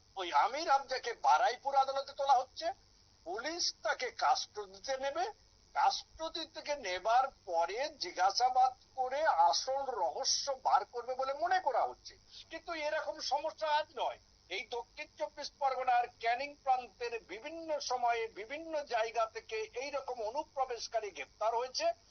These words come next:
এই কয়েক মাসের মধ্যে তিন থেকে চারজন, তাদের কাছ থেকেও কিছু জানা যায়নি,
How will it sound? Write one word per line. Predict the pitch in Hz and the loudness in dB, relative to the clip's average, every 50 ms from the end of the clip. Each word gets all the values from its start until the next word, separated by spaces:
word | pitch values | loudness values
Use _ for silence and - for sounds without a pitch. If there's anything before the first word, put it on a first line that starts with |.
| - - _ | -20 -18 _
এই | - 180 202 - - | -6 -6 -6 -6 0
কয়েক | 190 185 190 208 226 233 | 2 2 2 2 0 0
মাসের | 254 254 254 254 269 262 | 0 0 0 0 -2 -2
মধ্যে | 254 262 262 - - 277 269 | 0 0 0 0 -2 -6 -6
তিন | 262 - 247 233 240 247 | -6 -6 -10 -10 -10 -10
থেকে | 240 - 247 240 240 233 | -8 -10 -8 -6 -6 -8
চারজন, | - - 196 156 165 165 - - - 269 339 233 - _ - - - _ _ | -2 0 2 2 2 2 0 -6 -4 -4 -4 -4 -6 _ -20 -20 -20 _ _
তাদের | - - 175 185 - 185 202 214 214 | 0 2 2 2 2 -2 -4 -4 0
কাছ | 220 220 208 - - _ | 0 0 0 0 -4 _
থেকেও | - 247 233 247 247 | -10 -6 -4 -4 -4
কিছু | 247 - 254 247 - 262 | -4 -4 -6 -6 -8 -6
জানা | 220 262 262 262 269 269 | 0 0 2 2 2 2
যায়নি, | 269 277 277 285 339 381 | 4 2 2 2 0 -4